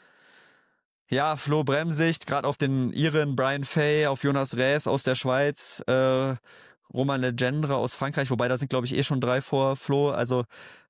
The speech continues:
grad auf, auf Jonas und auf Brian muss man so ein bisschen achten, die könnten den Flo noch im World Ranking überholen.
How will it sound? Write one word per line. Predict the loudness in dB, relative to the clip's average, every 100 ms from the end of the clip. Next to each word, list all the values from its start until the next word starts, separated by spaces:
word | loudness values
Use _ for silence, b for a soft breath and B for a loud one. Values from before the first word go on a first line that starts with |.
| -8
grad | -4 -2
auf, | -4 -6 -2
auf | -2 0
Jonas | 2 2 0 -2
und | -2 -2 0
auf | 0 -2 -6 -2
Brian | 0 0 -2
muss | -4
man | -2
so | -2
ein |
bisschen | -4 -4
achten, | -4 -4 -4
die | -4
könnten | -2 -4 -2
den | -4
Flo | -2 -2
noch | -2 -2
im | -4 -6 -8 -14 -8
World | 0 0 2
Ranking | 0 0 -4 -6 -10 _ -4
überholen. | -2 0 0 0